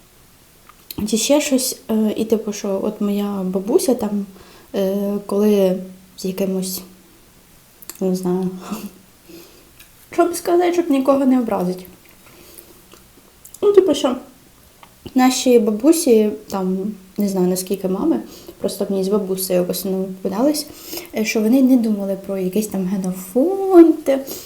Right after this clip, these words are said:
і там у когось ніс великий, у когось зріст, оця фігура, те все. І я така, типу, не звернула на це увагу, така посміялася,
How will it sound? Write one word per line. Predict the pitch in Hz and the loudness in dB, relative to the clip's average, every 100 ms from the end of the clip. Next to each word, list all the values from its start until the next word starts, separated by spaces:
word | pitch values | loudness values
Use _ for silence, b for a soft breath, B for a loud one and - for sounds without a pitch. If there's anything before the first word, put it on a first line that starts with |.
| B - | B -6
і | - | -4
там | 226 208 202 202 - - | -2 -2 -4 -6 -6 0
у | |
когось | 226 220 214 - | 4 4 2 0
ніс | 311 - - | -2 -2 0
великий, | 262 269 262 226 | 4 4 4 2
у | |
когось | 220 202 208 - - - - - _ - - - - - | 2 -2 -4 -6 -10 -20 -20 -20 _ -20 -20 -20 -14 -8
зріст, | 190 233 262 285 294 294 | 0 4 6 6 6 2
оця | 208 208 190 | -4 -4 -6
фігура, | - 214 277 311 | -2 0 0 0
те | 269 208 | -2 -4
все. | - 247 294 - B B B B - - | -4 -2 -4 -6 B B B B -10 0
І | 226 220 214 - - - _ _ _ - | 2 2 -2 -6 -18 -20 _ _ _ -10
я | - 202 | -4 -4
така, | 226 392 427 | -2 -4 -2
типу, | 427 359 262 | 0 0 2
не | 269 | 2
звернула | 277 277 254 196 | 2 2 0 0
на | 220 339 | 4 4
це | 349 349 - | 6 2 2
увагу, | 302 311 320 | 0 -2 -2
така | 302 269 240 | -4 -4 -4
посміялася, | 240 254 - 247 214 285 339 302 | -4 -2 2 2 2 0 0 -4